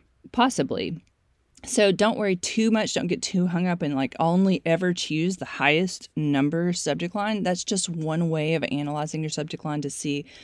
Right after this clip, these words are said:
you know, the process of elimination and figure out which one you wanna use in the end. Another tip I like to do is to leave two options in your draft, in your email draft, after you've gone through and analyzed and figured out which ones you wanna trash. Just leave two or three on your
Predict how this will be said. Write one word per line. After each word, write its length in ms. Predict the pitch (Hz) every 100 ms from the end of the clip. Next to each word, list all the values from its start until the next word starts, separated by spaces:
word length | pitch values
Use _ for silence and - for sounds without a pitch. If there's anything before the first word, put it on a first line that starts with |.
| - - - -
you 120 | 151
know, 120 | 123
the 80 | 131
process 420 | 190 170 160 -
of 80 | 156
elimination 680 | 147 143 127 127 139 131 -
and 200 | 156 143
figure 280 | - 180 170
out 180 | 143 -
which 260 | 180 175 170
one 140 | 160
you 100 | 156
wanna 180 | 147 143
use 300 | 139 127 127
in 60 |
the 160 | 127 -
end. 300 | 107 - - _ _ _ _ _ _ -
Another 380 | 185 185 208 233
tip 360 | - 165 165 -
I 100 | 147
like 160 | 139
to 80 | -
do 140 | 147 139
is 160 | 143
to 160 | - 165
leave 400 | 160 170 165 - -
two 240 | - 302 -
options 460 | 208 - 180 165
in 100 | 160
your 80 | 156
draft, 640 | 147 143 131 165 220 -
in 120 | - 156
your 120 | -
email 180 | 151 147
draft, 240 | 143 139 180
after 280 | 190 -
you've 200 | 220 196
gone 240 | 180 165 170
through 180 | 160 156
and 100 | -
analyzed 460 | 151 151 143 143
and 80 | 139
figured 180 | 170 160
out 240 | 135 -
which 200 | 170 -
ones 280 | 170 170 170
you 60 | 156
wanna 160 | 151
trash. 400 | - 135 143 - - - - - -
Just 320 | 214 233 -
leave 260 | 190 180 160
two 240 | - 170
or 140 | 190 220
three 480 | 180 156 135 156 - - _ -
on 320 | 165 160 165
your 420 | - 160 147 151